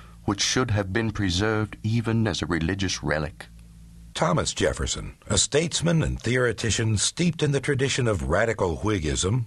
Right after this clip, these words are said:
Speaker 2: or radical republicanism, distrusted a strong central government. And true to this tradition,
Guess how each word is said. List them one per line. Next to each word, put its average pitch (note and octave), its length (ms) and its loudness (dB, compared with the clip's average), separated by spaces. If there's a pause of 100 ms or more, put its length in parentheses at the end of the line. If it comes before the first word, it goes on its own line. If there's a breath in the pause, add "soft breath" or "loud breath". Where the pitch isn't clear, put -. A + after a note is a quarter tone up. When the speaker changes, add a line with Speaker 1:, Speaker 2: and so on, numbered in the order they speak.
(140)
Speaker 2:
or G2 300 2
radical G#2 420 2
republicanism, E2 880 0 (500 loud breath)
distrusted - 640 0
a - 100 -2
strong G#2 360 2
central F#2 320 0
government. D#2 480 -2 (540 loud breath)
And G2+ 200 0
true G3+ 220 2
to F3+ 80 2
this D#3 180 2
tradition, F2+ 540 0